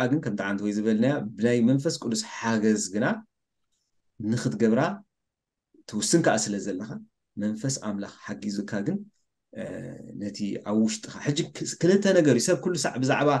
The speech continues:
እ፣ ፍልጠት ብዛዕባ ሓበሬታ ክንዛረብ እንከለና ኩሉ ሳዕ ክልተ ነገር ኢና ንዛረብ። ኣእምሮን ልብን ንብል ንኣብነት ከምኡ ዓይነት ኣገላልጻ ንጥቀም።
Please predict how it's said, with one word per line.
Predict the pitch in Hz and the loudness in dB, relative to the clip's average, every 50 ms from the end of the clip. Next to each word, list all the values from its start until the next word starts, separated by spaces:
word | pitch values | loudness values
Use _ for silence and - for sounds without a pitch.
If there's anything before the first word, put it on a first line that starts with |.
| - - - _ _ _ _ _ - | -2 -6 -18 _ _ _ _ _ -2
እ፣ | 107 104 | -2 -2
ፍልጠት | 101 110 139 135 135 139 131 131 | 2 4 4 4 4 2 0 2
ብዛዕባ | 110 107 113 120 110 127 127 127 | 0 0 2 4 4 4 2 2
ሓበሬታ | - 127 127 135 139 139 139 143 | 2 4 6 8 8 8 6 6
ክንዛረብ | 135 135 135 131 127 139 139 143 147 | 4 4 4 6 6 6 4 4 4
እንከለና | 147 147 170 160 165 170 | 2 2 0 0 -2 2
ኩሉ | 180 226 226 | 2 2 2
ሳዕ | - 180 131 | 2 0 -2
ክልተ | 151 139 139 147 | -4 0 2 2
ነገር | 120 107 98 98 92 | 2 4 2 0 -4
ኢና | 90 87 80 82 | -4 -6 -8 -10
ንዛረብ። | 85 85 - 57 - - _ _ _ _ _ _ _ _ _ _ _ _ - - | -12 -12 -12 -14 -14 -14 _ _ _ _ _ _ _ _ _ _ _ _ 0 2
ኣእምሮን | 156 151 190 180 180 180 202 185 139 120 | 4 6 8 10 10 10 10 10 10 10
ልብን | 139 135 123 107 135 123 113 | 8 8 8 10 10 10 12
ንብል | 110 107 101 101 95 | 10 8 8 6 0
ንኣብነት | 95 98 95 98 101 101 101 - | -2 -4 -4 -2 -2 -4 -6 -2
ከምኡ | - 139 123 113 | -2 -2 -2 0
ዓይነት | 90 104 110 107 110 | 0 2 0 2 0
ኣገላልጻ | 104 101 98 104 101 101 98 95 95 - 95 | 0 -2 0 0 0 0 0 -2 -4 -6 -6
ንጥቀም። | 92 90 - 104 - - - | -6 -8 -12 -14 -16 -16 -18